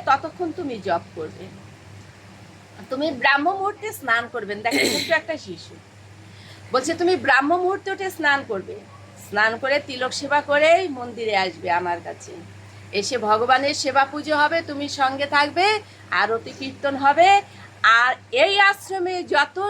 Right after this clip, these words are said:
সাধু গুরুজি আছে, সকলে তুমি সেবা করবে। পারবে?" বলছে, "পারবো গুরুজি।" বলছে, "তাদের চরণ সেবা করতে হবে, পারবে?" বলছে, "পারবো গুরুজি।" ওই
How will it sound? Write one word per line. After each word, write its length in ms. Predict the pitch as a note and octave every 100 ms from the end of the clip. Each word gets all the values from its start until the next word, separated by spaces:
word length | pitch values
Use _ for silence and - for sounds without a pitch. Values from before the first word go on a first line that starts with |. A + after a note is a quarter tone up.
| G4+
সাধু 420 | - - A3 A3 C#4+
গুরুজি 420 | E4 E4+ D#4 C#4+ C4
আছে, 320 | G#3+ - A3+ F#3+ C#3+ - - - -
সকলে 480 | - A3 A3+ B3+ C4 C#4
তুমি 160 | C4+ C4
সেবা 380 | - A#3 G#3+ A3
করবে। 340 | G3 F#3 - - - - - - - - F#4+ F#4 F4 - - -
পারবে?" 380 | A3 A#3 C#4+ G#4 C#4 F3+ - - - - - - - F#2
বলছে, 240 | F2 - -
"পারবো 340 | - F2+ - -
গুরুজি।" 320 | - - - - - - - - - - - -
বলছে, 240 | - B3 D4+
"তাদের 300 | D4+ C#4+ D#4+
চরণ 320 | D#4+ D#4 D#4 F4
সেবা 280 | F#4+ F#4 F#4
করতে 300 | F#4 E4+ E4+
হবে, 280 | F4 D#4 C4+
পারবে?" 460 | - B3 C#4+ F#4 A#4 F4 G#3+ F#3 - -
বলছে, 180 | - F#3 -
"পারবো 320 | F#3+ F#3 F#3 F3+
গুরুজি।" 540 | F3+ E3+ - - - - - - - - - - - - - - - E3+
ওই 380 | A3+ C#4 D#4+